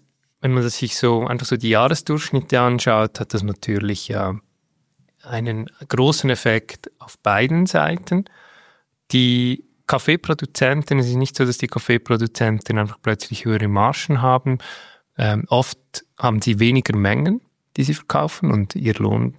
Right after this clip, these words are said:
definiert sich über Preis mal Menge natürlich. Das heißt, es ist eigentlich durch einen Mengenausfall kompensiert, oder aber sie haben,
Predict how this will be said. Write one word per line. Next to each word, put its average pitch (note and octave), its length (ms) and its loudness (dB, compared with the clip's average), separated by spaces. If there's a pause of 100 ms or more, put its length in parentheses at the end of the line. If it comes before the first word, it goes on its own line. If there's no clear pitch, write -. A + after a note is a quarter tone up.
(100)
definiert A2 360 2
sich G2+ 120 -6
über G2+ 240 0
Preis A2 380 -4
mal A2+ 100 2
Menge D3+ 320 2
natürlich. C#3 540 -2 (960)
Das - 160 -2
heißt, - 440 -2
es - 180 -8
ist - 100 -6
eigentlich A#2 280 -2
durch A2+ 220 -4
einen A2+ 120 2
Mengenausfall D#3 680 0
kompensiert, D3 920 -4 (200)
oder D#3 520 4
aber C3+ 400 2
sie - 260 -2
haben, A2 600 0